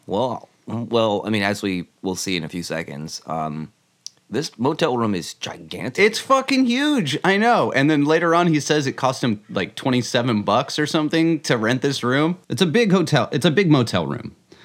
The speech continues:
Speaker 2: Uh, and we, uh, are introduced to our main character, st-, played by Steve Buscemi. I think he says his name is Mister Dennis, but I'm pretty sure we're both just gonna be calling him Buscemi all the time.
Speaker 1: Uh, no, I will be referring to him as John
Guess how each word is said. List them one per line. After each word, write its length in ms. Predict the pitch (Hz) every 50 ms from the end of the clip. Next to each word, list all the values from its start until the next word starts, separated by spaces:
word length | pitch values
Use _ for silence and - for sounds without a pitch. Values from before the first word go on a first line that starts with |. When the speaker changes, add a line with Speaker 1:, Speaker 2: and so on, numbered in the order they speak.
| - - -
Speaker 2:
Uh, 400 | - - 104 104 104 98 98 - - -
and 140 | 113 120 120
we, 340 | 123 120 117 117 120 - - _ -
uh, 400 | - 101 92 71 67 58 - 57 - -
are 160 | 73 113 117
introduced 460 | 120 123 - - 107 127 131 117 -
to 100 | - 131
our 100 | 117 104
main 180 | 104 110 110 113
character, 460 | 110 - 127 117 117 113 - 120 110 107
st-, 320 | 107 - - - - _ -
played 180 | - 123 110
by 120 | 92 101 95
Steve 240 | 90 - - 113 101 - -
Buscemi. 480 | 107 104 - - 107 101 107 107 101
I 40 | 92
think 120 | 107 175 202
he 60 | 233
says 180 | 226 - 240 214
his 120 | 139 123
name 140 | 117 139 123
is 100 | 104 87
Mister 240 | 110 117 - - 95
Dennis, 360 | 87 101 92 92 92 87 -
but 120 | - - -
I'm 140 | 160 165
pretty 200 | - - - 117
sure 180 | 101 - - 90
we're 60 | 85 82
both 220 | 69 90 87 -
just 140 | - - -
gonna 120 | - 80 73
be 40 |
calling 260 | 69 - 82 78 76 73
him 60 | 67
Buscemi 420 | - 76 - - 67 65 69 67
all 120 | 69 69 60
the 100 | - - _ _ _ _ _ _ -
time. 260 | - 73 67 69 80 - _ - - _ _ _ _
Speaker 1:
Uh, 220 | - 107 107 104 101
no, 180 | 107 107 104 95
I 140 | 92 95 107
will 140 | 123 147 143
be 100 | 123 113
referring 320 | 101 90 - 104 101 95 90
to 100 | 101 95
him 80 | 92
as 140 | 92 90 80
John 520 | - - - 101 90 90 98 107 107 110